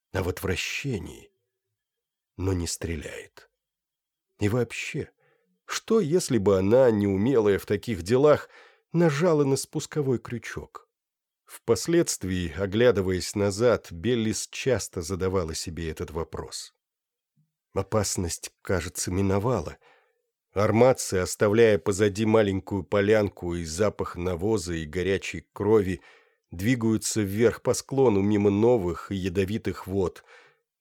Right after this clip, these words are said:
к поселению, которое они видели с воздуха. Последовательность событий стала более чёткой,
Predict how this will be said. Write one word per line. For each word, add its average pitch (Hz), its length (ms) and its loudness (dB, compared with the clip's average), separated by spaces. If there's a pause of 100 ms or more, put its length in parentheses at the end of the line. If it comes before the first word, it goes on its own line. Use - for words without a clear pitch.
к - 120 -20
поселению, 127 720 2
которое 110 560 0
они 104 280 -2
видели 90 300 -6
с - 140 -8
воздуха. 104 600 -6 (760)
Последовательность 98 960 0
событий 98 520 -2
стала 95 380 -2
более 95 420 -2
чёткой, - 560 -8